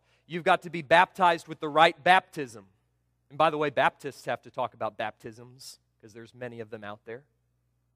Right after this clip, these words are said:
And you need to be received into the fellowship of a local church that recognizes you as a believer in the new covenant. But then there's five and six.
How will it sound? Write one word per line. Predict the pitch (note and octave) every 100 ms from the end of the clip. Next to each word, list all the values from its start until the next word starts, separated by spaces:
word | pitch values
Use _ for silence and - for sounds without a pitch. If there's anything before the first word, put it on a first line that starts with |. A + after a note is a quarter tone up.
| _ _ _ _ -
And | A3 A3+ F3 F#3 F#3+ _ _
you | C3+ G3
need | G#3+ F3+
to |
be | E3 F3
received | D#3 - - A3 F#3+ D#3+
into | E3 E3
the | D#3
fellowship | - F#3 F3+ - F#3
of | E3
a | D3+
local | D#3 E3+ D#3+
church | - F#3+ F3
that | D#3+ C#3
recognizes | D3+ G3 E3+ D3+ D3 D3 C#3+ B2
you | D3 D3
as | C#3+
a |
believer | C3+ C3+ C#3+ C#3+
in | C#3+
the | C#3+
new | D3
covenant. | - F3 D#3 A2+ _ _ _ _ _ _ _ _ _ _ _ _ _ _ _ _ _
But | - -
then | D3+ D3 C3+ _ _ _ _
there's | B2+ -
five | C#3 C3
and | B2
six. | - E3 - - -